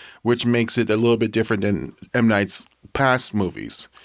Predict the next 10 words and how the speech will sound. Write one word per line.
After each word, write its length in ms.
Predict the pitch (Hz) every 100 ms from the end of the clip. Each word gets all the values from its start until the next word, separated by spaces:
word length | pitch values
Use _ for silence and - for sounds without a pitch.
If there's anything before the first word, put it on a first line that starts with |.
| - - _
'cause 160 | 113 101
most 220 | 127 123
of 140 | 123
his 180 | 113 110
movies 340 | 107 104 104 101
are 80 |
kind 220 | 85 101 98
of 80 |
set 220 | - 104 98
in 180 | 92